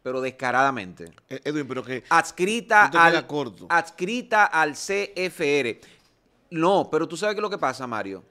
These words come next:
Speaker 1: que cuando Participación Ciudadana se articula acá, Estados Unidos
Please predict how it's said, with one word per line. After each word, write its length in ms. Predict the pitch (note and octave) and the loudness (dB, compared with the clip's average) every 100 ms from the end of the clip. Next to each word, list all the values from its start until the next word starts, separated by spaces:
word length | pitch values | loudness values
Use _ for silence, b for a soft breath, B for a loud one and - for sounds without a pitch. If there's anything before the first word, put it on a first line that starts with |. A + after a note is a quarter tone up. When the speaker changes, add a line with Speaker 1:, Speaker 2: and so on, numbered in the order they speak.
| b b | b b
Speaker 1:
que 160 | D#3 - | -8 -2
cuando 440 | D#3+ D#3 D3 D3 | 2 2 2 0
Participación 560 | D#3 D3 D3 D3 D3 F#3 | 0 -2 -8 -6 -6 -8
Ciudadana 540 | A3+ A3 G#3+ G#3+ G#3 | -4 -2 0 -2 -4
se 160 | - F#3+ | -2 -2
articula 720 | F#3 F#3 - D#3 A#2+ A2 - D3+ | -2 -6 -10 -8 -4 -6 -2 4
acá, 360 | D3 - F#2 - | 4 4 -6 -8
Estados 440 | - B2+ D3+ D3 | -2 2 2 0
Unidos 460 | D3 G2+ F2 E2 | -8 -12 -14 -18